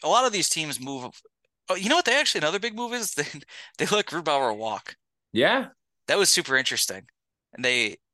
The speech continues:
Speaker 1: they've brought in multiple guys since then, but yeah, that was a
Speaker 2: Clearly
Speaker 1: good,
Speaker 2: it's worked out okay.
Speaker 1: a good dare that they made
Speaker 2: Won the
Speaker 1: there.
Speaker 2: division two years in a row with two separate goalies.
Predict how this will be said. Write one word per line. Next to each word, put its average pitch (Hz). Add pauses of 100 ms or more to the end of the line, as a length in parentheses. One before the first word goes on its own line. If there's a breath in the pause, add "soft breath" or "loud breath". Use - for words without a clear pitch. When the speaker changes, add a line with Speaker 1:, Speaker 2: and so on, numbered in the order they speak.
(160)
Speaker 1:
they've 127
brought 131
in 113
multiple 113
guys 98
since 110
then, 95
but 98 (460 soft breath)
yeah, 113 (420)
that 139
was 143
a -
Speaker 2:
Clearly 175
Speaker 1:
good, 147
Speaker 2:
it's 135
worked 156
out 156
okay. 110 (380)
Speaker 1:
a 127
good 151
dare 123
that 110
they 104
made 113
Speaker 2:
Won 160
the 156
Speaker 1:
there. 151
Speaker 2:
division 147
two 147
years 135
in 135
a 131
row 135
with 110
two 120
separate -
goalies. 98